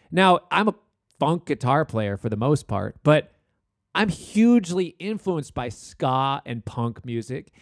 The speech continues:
and by classic rock. And I have a huge background in playing classical and acoustic guitar. And that really <laughs> has a lot to do with the way that I play the guitar. And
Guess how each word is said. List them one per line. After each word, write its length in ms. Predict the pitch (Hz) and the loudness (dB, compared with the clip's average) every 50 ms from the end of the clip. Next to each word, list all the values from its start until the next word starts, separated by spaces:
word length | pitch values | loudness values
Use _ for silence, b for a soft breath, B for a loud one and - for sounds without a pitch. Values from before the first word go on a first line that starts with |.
| b b b | b b b
and 140 | b 120 117 | b -6 -6
by 120 | 131 123 | -6 -6
classic 580 | - - - - 131 123 123 117 - - 143 - | -6 -6 -6 -4 -4 -4 -4 -6 -8 -10 -14 -12
rock. 480 | - 110 110 101 101 110 139 - - - b b b b b b | -8 -8 -6 -6 -4 -6 -8 -10 -14 -20 b b b b b b
And 280 | - 127 131 131 131 131 - | -4 -2 -2 -2 -4 -6 -6
I 80 | 139 | -4
have 160 | 143 147 151 | -4 -4 -4
a 40 | 151 | -6
huge 360 | 139 - - 180 185 - - | -8 -6 -4 -4 -4 -4 -6
background 480 | - 151 151 170 170 - 175 170 165 - | -4 -4 -4 -2 -2 -2 -2 -2 -2 -4
in 100 | - 139 | -6 -8
playing 260 | - 147 151 156 151 | -6 -6 -4 -4 -6
classical 520 | - - 127 135 139 131 - - 147 147 143 | -6 -6 -4 -4 -4 -4 -6 -6 -4 -4 -2
and 80 | 139 | -4
acoustic 400 | 135 - - - 151 147 - - | -4 -6 -4 -6 -6 -6 -6 -8
guitar. 460 | - 170 - - 214 220 170 - - B B B B B B | -8 -8 -6 -4 -4 -2 -4 -4 -6 B B B B B B
And 300 | 190 208 208 196 156 175 | 0 2 2 0 0 -2
that 300 | 220 240 294 320 302 - _ | -2 0 0 -2 -4 -6 _
really 500 | 135 131 131 147 185 233 254 262 277 277 | -16 -6 2 4 6 8 8 6 6 2
<laughs> 20 | 214 | 4
has 280 | - 196 247 254 214 | 4 4 4 4 2
a 60 | 226 | 0
lot 300 | 220 175 175 185 220 220 - | 0 2 2 2 0 0 -2
to 60 | 160 | -4
do 220 | 120 - 185 247 | 0 0 2 4
with 180 | 247 196 - - | 4 2 2 2
the 80 | 147 139 | 0 0
way 240 | 131 139 143 165 180 | 2 0 0 0 0
that 120 | 156 139 | -2 -2
I 160 | 131 135 151 | -2 -4 -6
play 320 | 143 - - - 127 135 147 | -6 -8 -8 -6 -6 -6 -6
the 100 | 143 147 | -8 -8
guitar. 540 | 135 151 - - 170 196 202 - - - b b b b b b b | -8 -6 -6 -4 -4 -4 -4 -6 -10 -14 b b b b b b b
And 420 | - 135 143 151 143 139 139 127 | -2 0 0 2 2 0 -2 -4